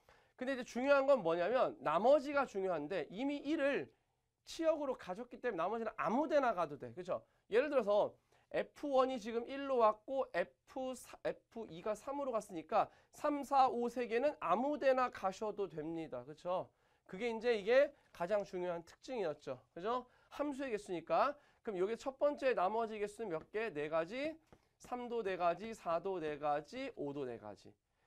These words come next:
마찬가지로 얘도 에프 이가 일을 치역으로 갖고 있기 때문에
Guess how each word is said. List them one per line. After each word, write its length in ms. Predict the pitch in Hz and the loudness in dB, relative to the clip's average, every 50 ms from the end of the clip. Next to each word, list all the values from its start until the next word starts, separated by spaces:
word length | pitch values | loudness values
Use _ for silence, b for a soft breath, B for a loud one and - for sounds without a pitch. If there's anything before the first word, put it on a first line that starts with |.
| _ _ _ | _ _ _
마찬가지로 680 | - - 320 294 294 285 285 285 285 269 285 277 240 185 | -2 0 2 4 4 4 4 4 2 2 2 0 2 2
얘도 340 | 190 208 196 262 240 196 - - | 2 2 4 4 4 4 4 0
에프 300 | 196 196 - - 233 220 | -4 -6 -8 -12 -10 -10
이가 280 | 190 208 190 226 233 | -8 -4 -4 -4 -4
일을 420 | - 240 254 220 220 247 285 311 - - | -2 -4 -2 0 0 0 0 -4 -8 -12
치역으로 440 | - - 302 277 277 262 254 233 | -8 -2 2 4 4 4 4 0
갖고 300 | 196 180 170 - - 196 | 0 0 -2 -2 -4 -6
있기 180 | 175 - - 185 | -6 -6 -8 -14
때문에 640 | - _ - 185 175 180 214 247 269 285 294 285 | -12 _ -6 -6 -4 -2 0 2 4 4 2 0